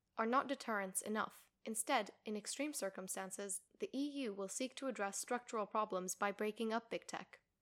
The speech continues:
or by forcing companies to sell parts of their business if they are seen as having a bad effect on competition. The Digital Services Act is currently being seen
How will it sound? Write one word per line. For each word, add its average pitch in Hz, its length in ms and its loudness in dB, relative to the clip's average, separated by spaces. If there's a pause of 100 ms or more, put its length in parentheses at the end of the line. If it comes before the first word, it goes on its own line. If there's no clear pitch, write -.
or 226 100 4
by 233 160 4
forcing 277 400 0
companies 202 520 -2
to - 120 -4
sell - 380 4 (180)
parts 226 260 0
of 196 100 -6
their 208 120 4
business 208 540 -2 (160)
if - 160 -2
they 285 160 10
are 269 100 2
seen 202 460 -2 (180)
as 208 140 2
having 233 320 4
a 254 40 4
bad 214 240 2
effect 202 480 -4
on 214 140 -2
competition. 214 800 -2 (500)
The 254 80 4
Digital 302 480 2
Services 247 540 2
Act 202 340 -4
is 220 100 -4
currently 262 320 0
being 233 280 0
seen 185 400 -4